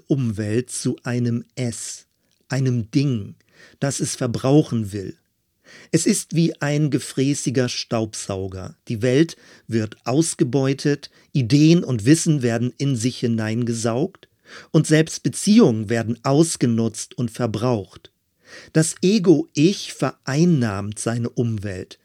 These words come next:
Es bläht sich auf und fühlt sich dabei großartig. Ein Gotteskomplex. Das Verblüffende bei Hannah Arendt ist, dass sie diese Lebensweise als Sklavenmentalität enttarnt.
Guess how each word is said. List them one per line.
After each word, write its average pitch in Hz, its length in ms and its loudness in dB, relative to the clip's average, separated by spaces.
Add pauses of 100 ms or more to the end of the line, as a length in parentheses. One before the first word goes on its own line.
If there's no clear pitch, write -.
(140)
Es - 160 -6
bläht 165 300 6
sich - 300 2
auf 143 480 -2 (320)
und 131 140 0
fühlt 170 260 2
sich - 220 -4
dabei 120 280 0
großartig. - 1160 -6 (460)
Ein 120 440 -2
Gotteskomplex. - 1400 -8 (840)
Das - 300 -2
Verblüffende 160 640 0
bei 107 120 -6
Hannah 127 320 -2
Arendt 135 360 -2
ist, - 360 -2 (340)
dass 147 240 2
sie 139 240 0
diese 220 320 -2
Lebensweise 127 1040 2 (100)
als 127 320 -2
Sklavenmentalität 110 1700 -2
enttarnt. 135 960 -10